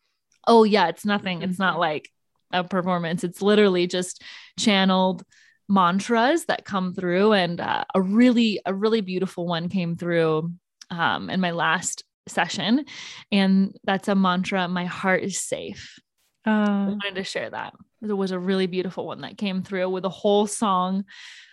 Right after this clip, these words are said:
Speaker 1: uh, around <laughs> it. And
Speaker 2: Oh, I love
Speaker 1: actually,
Speaker 2: that.
Speaker 1: the song that I just released, um, also came through in a session. It's called Open
Speaker 2: Ooh.
Speaker 1: Up, and it's a mantra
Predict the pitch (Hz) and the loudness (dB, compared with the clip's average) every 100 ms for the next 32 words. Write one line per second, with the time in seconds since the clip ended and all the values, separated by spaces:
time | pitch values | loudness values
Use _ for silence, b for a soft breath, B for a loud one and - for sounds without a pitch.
0 | - 190 180 170 165 - 185 180 175 208 | -4 0 2 0 -2 -2 0 2 4 6
1 | 262 - 269 214 185 180 - B B B | 6 4 2 0 -2 -6 -10 B B B
2 | 196 196 190 196 196 202 190 190 - _ | 2 2 2 2 0 -2 -4 -6 -12 _
3 | _ 220 220 214 214 208 214 214 196 202 | _ 2 2 4 2 2 2 0 0 -2
4 | - 180 190 240 320 202 214 - - B | -4 -4 -2 0 0 0 -2 -6 -14 B
5 | B B 196 190 180 - 277 - 262 262 | B B 0 2 2 4 4 4 2 4
6 | 262 269 415 370 185 - _ 196 202 226 | 0 0 -4 -4 -6 -12 _ -4 -2 0
7 | 302 - 160 92 190 214 - 196 185 202 | -2 -2 -8 -8 -8 -10 -6 0 0 2
8 | - 214 196 180 220 349 - 180 185 - | 0 2 2 2 2 0 -2 -2 -2 -2
9 | 185 180 175 180 202 196 202 | 0 2 0 -2 -2 -2 -2